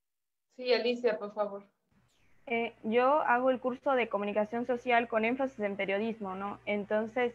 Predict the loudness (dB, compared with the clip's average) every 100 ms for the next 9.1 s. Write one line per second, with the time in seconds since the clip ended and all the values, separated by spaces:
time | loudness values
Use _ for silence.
0 | -4 -6 -4 0 0 0 -2 -4 -8 _
1 | -20 _ _ _ _ 2 4 4 4 2
2 | 0 2 2 0 -2 -2 -4 -4 -2 -2
3 | -2 0 0 -2 _ _ _ _ _ _
4 | _ _ -6 -4 -2 -2 -2 0 -2 0
5 | -2 -2 -2 -4 -2 -2 -2 -2 -2 -4
6 | -4 -4 -4 -2 -2 -2 -4 -2 -2 -4
7 | -2 2 4 4 2 4 2 0 -2 2
8 | 2 2 -4 -2 -4 0 2 4 4 2
9 | 0